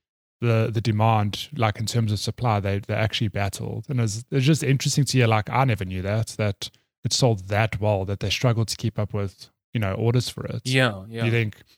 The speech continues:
Speaker 1: it's the, it's the Wii balance board? Like, damn, <laughs> how many people want the Wii balance board? Turns out a lot of people wanted the Wii balance board.
Speaker 2: Didn't they? So <sighs> I seem to remember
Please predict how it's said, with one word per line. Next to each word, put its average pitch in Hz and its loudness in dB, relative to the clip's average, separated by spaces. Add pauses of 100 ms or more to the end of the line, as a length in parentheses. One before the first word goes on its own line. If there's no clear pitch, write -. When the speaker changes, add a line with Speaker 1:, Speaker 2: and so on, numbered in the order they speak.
Speaker 1:
it's 120 0
the, 113 0
it's - -2
the 107 0
Wii 110 0 (160)
balance 110 0
board? 90 -8
Like, 92 -10
damn, 92 -6
<laughs> - -20
how 226 0
many 214 4
people - 0
want 131 4
the 110 0
Wii 113 2
balance 113 -2
board? - -6 (360)
Turns 131 6
out 120 6
a 110 6
lot 113 6
of 113 2
people 110 4
wanted 101 0
the 98 -2
Wii 98 -4
balance 101 -4
board. - -10 (140)
Speaker 2:
Didn't 392 -2
they? 185 4
So 175 0 (200)
<sighs> - -16
I 208 -6
seem 381 -2
to 339 -4
remember 113 -2